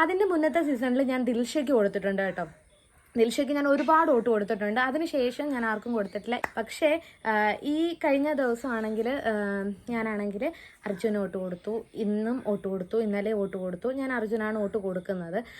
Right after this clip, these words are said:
അപ്പോൾ എനിക്ക് തോന്നി എന്തോ ഇങ്ങനെ ഒരു വീഡിയോ ഇടാം എന്ന് തോന്നുന്നു. അപ്പം നിങ്ങളുടെ അഭിപ്രായം ഒന്ന് പറയണേ. നിങ്ങളുടെ അഭിപ്രായത്തിൽ ആരായിരിക്കും നമ്മുടെ ബിഗ് ബോസിൻ്റെ വിന്നർ എന്നൊന്ന് പറയണേ. ഇപ്പം തന്നെ, ആ, ജിൻഡോയ്ക്കും ജാസ്മിനും ഒക്കെ ഒരുപാട് പി ആർ വർക്കും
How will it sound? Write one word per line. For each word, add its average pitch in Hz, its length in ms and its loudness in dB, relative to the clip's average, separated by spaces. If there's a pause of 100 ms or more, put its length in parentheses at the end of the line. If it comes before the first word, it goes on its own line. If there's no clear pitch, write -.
(140)
അപ്പോൾ 320 160 -2
എനിക്ക് 285 200 0
തോന്നി 254 240 0
എന്തോ 233 200 0
ഇങ്ങനെ 214 240 -2
ഒരു 214 160 0
വീഡിയോ 196 320 0 (300)
ഇടാം 233 260 -2 (140)
എന്ന് 196 160 -2 (100)
തോന്നുന്നു. 180 480 -6 (360)
അപ്പം 247 200 -4
നിങ്ങളുടെ 262 320 -2
അഭിപ്രായം 220 440 -2
ഒന്ന് 208 140 -2
പറയണേ. 185 440 -4
നിങ്ങളുടെ 214 260 -6
അഭിപ്രായത്തിൽ 202 420 -6 (140)
ആരായിരിക്കും 196 560 -6
നമ്മുടെ 185 340 -6
ബിഗ് 175 160 -12
ബോസിൻ്റെ 202 360 -2 (100)
വിന്നർ 226 340 -2 (160)
എന്നൊന്ന് 196 340 -4
പറയണേ. 180 340 -6 (440)
ഇപ്പം 311 240 0
തന്നെ, 330 240 2 (260)
ആ, 277 40 -2 (800)
ജിൻഡോയ്ക്കും 294 800 6 (160)
ജാസ്മിനും 285 500 2 (140)
ഒക്കെ 277 240 -2 (140)
ഒരുപാട് 269 720 0
പി 254 100 -4 (120)
ആർ 226 120 2
വർക്കും 240 240 -4